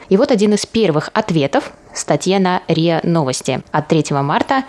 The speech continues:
озаглавленная так: «Исследование выяснило, что хотят получить женщины на восьмое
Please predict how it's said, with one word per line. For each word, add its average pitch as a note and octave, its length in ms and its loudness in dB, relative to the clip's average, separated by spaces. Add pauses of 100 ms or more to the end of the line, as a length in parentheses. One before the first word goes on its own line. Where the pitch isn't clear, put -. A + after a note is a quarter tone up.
(240)
озаглавленная D#3 800 0
так: - 320 -4 (360)
«Исследование G#3 800 2
выяснило, D#4+ 680 0
что B3+ 340 -2
хотят A3+ 440 -2
получить A3 380 0
женщины A3 520 0
на F#3+ 320 0
восьмое F3+ 680 -2